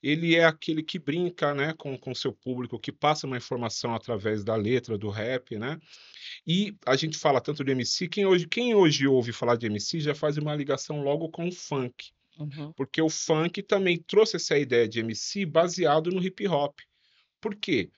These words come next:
Speaker 1: Por que que o, o, o funk ficou com, ah, também todo mundo M C e muitas vezes no hip hop é chamado de rapper, né? É, pelo mesmo, pela mesma maneira de, da interação com o público. E nas festas, né?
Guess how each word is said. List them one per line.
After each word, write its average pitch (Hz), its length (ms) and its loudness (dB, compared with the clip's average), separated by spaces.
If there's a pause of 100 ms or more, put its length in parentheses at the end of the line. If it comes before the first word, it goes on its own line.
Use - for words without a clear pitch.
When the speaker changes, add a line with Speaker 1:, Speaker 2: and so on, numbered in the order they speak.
(260)
Speaker 1:
Por - 100 -18
que - 160 -6
que - 120 -10
o, 156 40 -4
o, 143 300 -6
o 120 40 -4
funk 147 320 -4
ficou - 300 -6
com, 113 440 -6
ah, 104 100 -6
também 120 340 0
todo 160 240 -2
mundo 143 320 0
M 127 160 0
C - 300 -2
e 180 280 -4
muitas 156 340 -2
vezes 143 120 -2
no 135 140 -4
hip 131 200 -6
hop 131 280 0
é 147 40 0
chamado 143 380 -2
de 139 160 -6
rapper, 117 600 0
né? 113 180 -6 (880)
É, 117 380 4 (260)
pelo 233 200 10
mesmo, 240 320 4
pela 254 220 2
mesma 277 280 -2
maneira 247 400 4
de, 170 300 -4
da 151 140 2
interação 196 640 0
com 208 180 0
o 208 40 -6
público. 180 220 -4 (200)
E 139 100 0
nas 202 240 0
festas, 127 840 -4
né? 120 240 -8